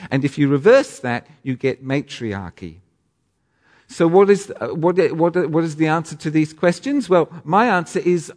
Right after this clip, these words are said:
I don't know enough to confidently answer this question beyond doubt, but I will give a hesitant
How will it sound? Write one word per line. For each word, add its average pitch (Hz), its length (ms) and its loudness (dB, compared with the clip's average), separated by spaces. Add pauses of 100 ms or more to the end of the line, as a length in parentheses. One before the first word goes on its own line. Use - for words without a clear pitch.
I 196 540 -2
don't 196 520 -2
know 165 360 -2
enough 110 580 -6 (680)
to 160 140 -2
confidently 175 960 -4
answer 147 380 -4
this 135 240 -8
question 139 560 -2
beyond 147 560 -2
doubt, 113 480 -6 (800)
but 185 180 0
I 196 160 2
will 196 360 6 (420)
give 196 320 2
a 165 180 -2
hesitant 156 840 -2